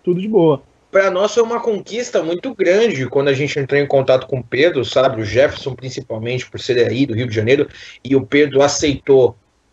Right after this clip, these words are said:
Speaker 2: que, que houvesse uma, uma sincronia e uma sinergia dos jogos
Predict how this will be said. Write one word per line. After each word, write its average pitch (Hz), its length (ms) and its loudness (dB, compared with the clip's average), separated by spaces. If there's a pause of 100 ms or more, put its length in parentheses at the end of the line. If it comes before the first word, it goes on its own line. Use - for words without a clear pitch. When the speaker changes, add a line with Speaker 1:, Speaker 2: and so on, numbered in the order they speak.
(100)
Speaker 2:
que, 123 320 -12
que 120 500 -4
houvesse 131 600 2
uma, 123 240 -4
uma 123 140 -6
sincronia 135 840 0
e 113 100 0
uma 123 160 -2
sinergia 135 840 0
dos 123 240 -6
jogos 113 680 2